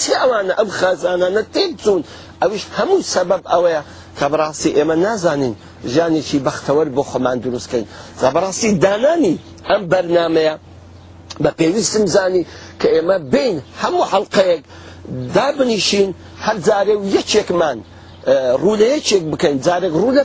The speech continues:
پیاو بکەین، جارێکی ڕوو لە ژن بکەین. ئایا چۆن ئەتوو دەتوانی لە ماڵی خۆت خۆشەویستکەی؟ ئەی پیاو، چ بکەی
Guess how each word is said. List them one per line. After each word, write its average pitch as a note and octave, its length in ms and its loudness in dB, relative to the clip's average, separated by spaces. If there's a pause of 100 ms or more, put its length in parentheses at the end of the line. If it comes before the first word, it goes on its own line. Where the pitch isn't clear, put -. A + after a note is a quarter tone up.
پیاو G#3+ 280 2
بکەین، G3 280 2 (340)
جارێکی D#3 480 0
ڕوو C#4+ 200 4
لە A3+ 140 4
ژن F#3 200 2
بکەین. D#3+ 260 0 (380)
ئایا F3 220 2 (200)
چۆن F4 240 2 (120)
ئەتوو F#3+ 340 0
دەتوانی E3+ 460 2
لە D#3 120 4
ماڵی D#3+ 300 0
خۆت C4 240 0
خۆشەویستکەی؟ D3 640 0 (340)
ئەی G3 200 0
پیاو، G#3 240 2 (420)
چ - 20 -4 (160)
بکەی G3+ 280 0